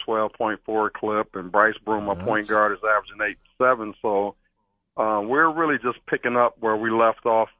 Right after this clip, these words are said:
Speaker 1: last year. I think we won eighteen games last year, and, um, this group is, is really starting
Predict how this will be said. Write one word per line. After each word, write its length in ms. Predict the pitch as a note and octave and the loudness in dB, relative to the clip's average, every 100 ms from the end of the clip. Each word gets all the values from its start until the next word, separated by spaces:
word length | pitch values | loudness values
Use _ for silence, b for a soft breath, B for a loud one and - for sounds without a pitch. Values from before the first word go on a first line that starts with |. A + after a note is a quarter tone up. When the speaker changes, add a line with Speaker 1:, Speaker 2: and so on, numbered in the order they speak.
| _ | _
Speaker 1:
last 340 | A2 A2+ A2+ A2 | 0 4 4 2
year. 200 | A#2+ A2 | -2 -2
I 40 | G#2 | -2
think 280 | - A2 A#2+ | -4 -6 -6
we 80 | |
won 180 | A2+ A2 | -4 -2
eighteen 460 | A2 A2 C3 G#2+ G#2 | -2 -4 -8 -8 -6
games 340 | G#2+ A2 G2+ | -4 -4 -6
last 380 | A2 G#2 G#2 - | -2 0 0 -2
year, 400 | A2+ A2 A2 F#2+ | -4 -2 -2 -4
and, 140 | F#2 - _ _ _ _ _ _ - | -10 -14 _ _ _ _ _ _ -2
um, 320 | A2+ A2 G#2 A2 | 0 0 -2 -4
this 140 | A#2+ - | -4 -2
group 320 | A#2 B2 B2 A2 | 0 0 -2 -6
is, 140 | G2 - | -8 -8
is 160 | A#2+ G2 G2 | -6 -6 -4
really 300 | A2+ A#2+ A2+ - | 0 0 -2 -4
starting 480 | B2+ A#2 A2+ A2 | 0 0 0 -6